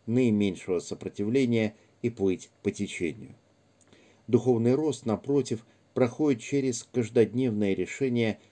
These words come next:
подчинять свои аппетиты тем целям, которые мы выбрали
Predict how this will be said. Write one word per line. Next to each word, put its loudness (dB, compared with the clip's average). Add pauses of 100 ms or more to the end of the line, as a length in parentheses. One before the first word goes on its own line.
(180)
подчинять 0
свои 0
аппетиты -4
тем -4
целям, 0 (240)
которые 2
мы 2
выбрали 2